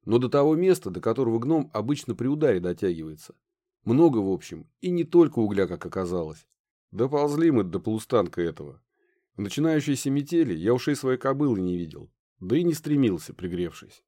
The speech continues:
И тут такая незадача. Деревня неожиданно выросла. Ждать ее, конечно, ждал,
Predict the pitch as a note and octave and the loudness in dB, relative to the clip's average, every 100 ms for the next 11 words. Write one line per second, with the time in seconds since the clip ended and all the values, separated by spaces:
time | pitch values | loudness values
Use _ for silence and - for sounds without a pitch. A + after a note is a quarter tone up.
0 | _ _ C#3+ D3+ G3+ G3 - C3 D3+ D3 | _ _ 0 0 0 -6 -2 -2 2 2
1 | C3 A2+ A2 F#2 E2 - - _ _ _ | 2 2 2 2 -2 -8 -20 _ _ _
2 | _ A2 D#3+ F#3 A2+ F#2+ G2 G2+ G2 F2+ | _ 0 4 6 6 2 0 -2 -2 -4
3 | F2 F2+ F2+ F2 - - E2 _ _ _ | -2 -2 -2 -2 -6 -16 -20 _ _ _
4 | _ _ _ F#2+ G#2 D3+ C#3+ C3+ C3 C3+ | _ _ _ -6 0 0 2 -2 -2 -2
5 | C#3 B2 C3+ C3 D3 C3+ E2 - | -4 -4 -6 -4 0 0 0 -6